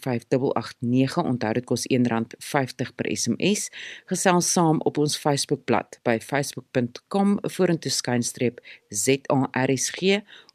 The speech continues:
of WhatsApp vir ons 'n stemnota na nul sewe ses vyf drie ses ses nege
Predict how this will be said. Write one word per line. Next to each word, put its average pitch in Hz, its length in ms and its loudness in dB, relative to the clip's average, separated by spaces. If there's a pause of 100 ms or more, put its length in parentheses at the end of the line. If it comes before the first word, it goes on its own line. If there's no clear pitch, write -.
of 139 360 4
WhatsApp 117 520 -4
vir 135 100 0
ons 123 160 0
'n 135 40 -4
stemnota 123 800 2 (380)
na 113 140 0
nul 123 340 2
sewe 123 380 0
ses - 500 0 (360)
vyf 135 220 0
drie 135 160 0
ses - 480 0 (160)
ses - 460 -4
nege 104 500 -2